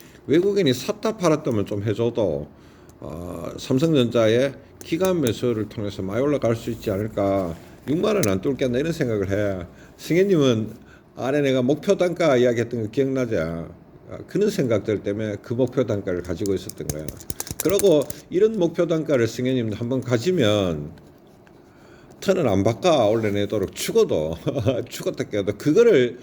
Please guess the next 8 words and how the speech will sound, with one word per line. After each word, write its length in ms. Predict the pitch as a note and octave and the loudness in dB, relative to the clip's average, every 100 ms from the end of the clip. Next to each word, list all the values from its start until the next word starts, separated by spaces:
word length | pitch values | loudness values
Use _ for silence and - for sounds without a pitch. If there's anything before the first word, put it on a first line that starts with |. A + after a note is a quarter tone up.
| - - _ | -20 -20 _
어떤 260 | C3 - C#3+ | -16 -8 -8
상황이나 920 | - D3+ F#3 G#3+ F3 C#3 B2 A2+ G#2+ | -8 -6 -2 2 4 4 2 0 -4
그 200 | A#2 A2+ | -6 -6
관점에 460 | D3 G3 G#3 F3+ C3+ | -2 0 2 2 2
따라 200 | A#2+ A2 G#2 | 2 2 0
왔다 240 | A2 B2 | -2 -4
갔다 240 | A#2 B2+ D3+ | -6 -2 2
거리면, 720 | G3 F#3 A#2+ G#2 G2 E2+ | 4 4 2 0 0 -4